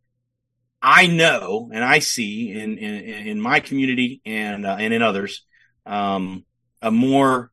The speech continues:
uh, you've probably heard of fractal localist kind of approach that's burgeoning and doing very well, um, that they're never going to be able to stop, by the way.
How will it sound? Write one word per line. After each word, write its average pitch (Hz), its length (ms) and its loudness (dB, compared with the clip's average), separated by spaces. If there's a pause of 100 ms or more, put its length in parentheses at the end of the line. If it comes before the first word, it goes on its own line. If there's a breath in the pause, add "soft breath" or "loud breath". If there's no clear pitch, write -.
(140)
uh, 101 240 -4
you've 110 220 -4
probably 113 260 2
heard 117 180 0
of 104 120 -4
fractal 113 420 -2
localist 113 680 0
kind 117 200 -2
of 113 100 -2
approach 117 560 -4 (100)
that's - 320 -10 (460 soft breath)
burgeoning 131 720 0 (460)
and 107 480 -2
doing 127 260 2
very 127 280 6
well, 101 340 -2 (540)
um, 101 440 0
that 113 140 -6
they're 185 220 4
never 151 460 4
going 120 340 0
to 113 100 -10
be 104 140 2
able 90 220 -2
to - 120 -20
stop, - 380 -12 (360)
by 73 140 -8
the 67 80 -18
way. 60 140 -16